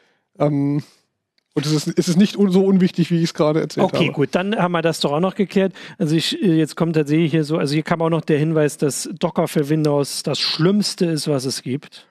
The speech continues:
Speaker 2: hat Source Morph gesagt.
Speaker 1: Es gibt, es gibt, es gibt auch viele andere schlimme Dinge.
Speaker 2: <laughs>
Speaker 1: Ich hab,
Speaker 2: Ja.
Speaker 1: ich hab viel Zeit in Docker für Windows investiert.
Speaker 2: Ja.
Speaker 1: Äh, sowohl Microsoft als auch Docker Inc. haben daran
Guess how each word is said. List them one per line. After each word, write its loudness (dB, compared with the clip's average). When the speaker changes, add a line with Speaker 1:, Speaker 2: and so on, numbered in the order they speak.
Speaker 2:
hat -10
Source -4
Morph -4
gesagt. -2
Speaker 1:
Es -4
gibt, 2
es 0
gibt, 0
es -6
gibt 0
auch 4
viele 2
andere 4
schlimme 2
Dinge. 2
Speaker 2:
<laughs> -2
Speaker 1:
Ich 4
hab, -2
Speaker 2:
Ja. 0
Speaker 1:
ich 2
hab 2
viel 4
Zeit 2
in 2
Docker 0
für 0
Windows 2
investiert. 0
Speaker 2:
Ja. 2
Speaker 1:
Äh, 4
sowohl 4
Microsoft 2
als 0
auch 2
Docker 0
Inc. 2
haben -4
daran 0